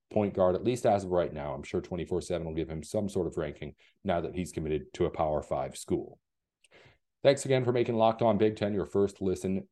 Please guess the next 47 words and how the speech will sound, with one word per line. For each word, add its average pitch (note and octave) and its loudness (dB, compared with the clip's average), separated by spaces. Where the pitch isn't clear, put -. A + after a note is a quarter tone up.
every F2+ 0
day. C#2+ -4
For C3 6
your B2 8
second C#3+ 4
listen, C3+ 0
check C3 2
out A#2+ 8
our G#2 6
brand G#2+ 2
new G#2 2
podcast, G#2 0
Locked F#2+ 0
On G2+ 2
College G2 2
Basketball. F#2+ 2
Experts B2+ 6
Isaac A2 4
Shade A2 6
and F2 0
Andy E2+ 0
Patton F2 0
bring G#2 4
you G#2 0
everything D#3 0
you C3 0
need B2 2
to - -6
know F2+ 4
on C3+ 4
and A#2+ -2
off F2+ 2
the G#2+ 0
court. - -2
Plus, E3 4
hear D3 6
from A#2 4
big A2+ 6
name G2 2
experts, D3 -2
coaches, C#3+ 4
and C3+ -2
players A#2 4
throughout G2 4
the F#2+ -6
basketball F#2+ 2
landscape. G2+ -2